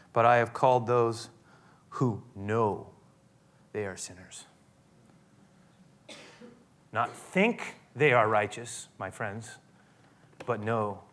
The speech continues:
they are sin-, because you know why? It's impossible, <laughs> until the disease, the ailment, the, <laughs> the need is recognized, you can't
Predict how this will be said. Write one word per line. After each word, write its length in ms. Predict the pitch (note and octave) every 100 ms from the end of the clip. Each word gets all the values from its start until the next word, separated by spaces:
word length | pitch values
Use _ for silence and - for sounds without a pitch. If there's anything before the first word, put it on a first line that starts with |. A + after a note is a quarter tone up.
| -
they 100 | A2
are 60 |
sin-, 140 | G2+ -
because 200 | A#2 A#2
you 60 | B2+
know 140 | C3
why? 320 | C3+ C#3+ D#3+ D3+ - - - -
It's 200 | C3+ - -
impossible, 600 | A#2+ - C#3+ D#3 - D3+ B2+
<laughs> 140 | D#3+ -
until 360 | F#3 - G#3
the 120 | G#3
disease, 520 | F3+ D3+ A2+ D3+ C3 G#2
the 120 | B2+
ailment, 380 | B2+ C#3 B2+ G2+
the, 260 | A#2 A2+ - - -
<laughs> 320 | - - - F#3
the 220 | A2+ C#3
need 480 | C3 C#3+ E3+ G#3+ G#3
is 180 | C3+
recognized, 720 | A2+ C#3+ F#3+ E3+ C#3+ D3 D#3+ F#3
you 100 | G3+
can't 380 | - B3 A#3+